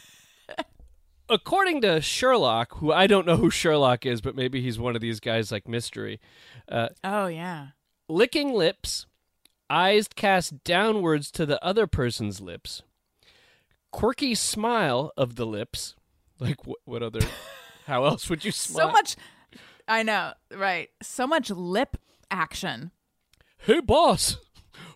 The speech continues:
Speaker 1: her lips were smiling.
Speaker 2: <laughs> It was quirky.
Speaker 1: Yeah.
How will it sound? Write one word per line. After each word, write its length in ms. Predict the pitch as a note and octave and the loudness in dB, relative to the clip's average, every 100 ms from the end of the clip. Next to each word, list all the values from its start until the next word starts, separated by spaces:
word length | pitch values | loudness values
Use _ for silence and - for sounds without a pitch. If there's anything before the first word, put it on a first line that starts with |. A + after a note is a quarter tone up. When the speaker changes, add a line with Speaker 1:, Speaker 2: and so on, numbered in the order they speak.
| - | 2
Speaker 1:
her 140 | E4+ | 4
lips 560 | C#4+ G3+ C4+ G4+ C#4 G3 | 4 4 4 2 0 2
were 140 | G3 | 2
smiling. 680 | - - D#3+ C#3 A#2+ A#2 A#2 - _ _ _ _ - | 2 2 4 4 4 -2 -10 -18 _ _ _ _ 0
Speaker 2:
<laughs> 140 | F4+ B4 - - | 4 2 0 -4
It 60 | |
was 240 | A4 E4+ - | 2 2 0
quirky. 680 | - - D#4+ D#4+ C4 G3 B3 | -10 -2 0 0 -6 -8 -6
Speaker 1:
Yeah. 140 | A3 | -8